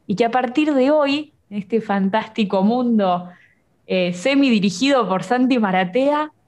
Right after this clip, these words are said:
pueden tener una fundación, un observatorio y una casa.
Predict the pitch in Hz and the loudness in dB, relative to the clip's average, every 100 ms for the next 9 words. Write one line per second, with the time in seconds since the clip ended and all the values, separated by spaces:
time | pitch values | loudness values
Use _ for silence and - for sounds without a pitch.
0 | _ _ 262 269 233 220 226 254 - - | _ _ 0 0 0 -2 -2 -4 -6 -10
1 | 254 254 - 208 190 185 - 262 262 277 | -8 -8 -6 -6 -4 -6 -2 0 0 -4
2 | 247 254 240 - 196 185 185 208 240 247 | -2 0 -2 -2 -2 0 -2 0 0 0
3 | 240 247 - _ _ _ 202 220 233 214 | -2 -2 -8 _ _ _ 0 2 2 -2
4 | - - 208 - 208 240 | -2 -4 -4 -4 -4 -4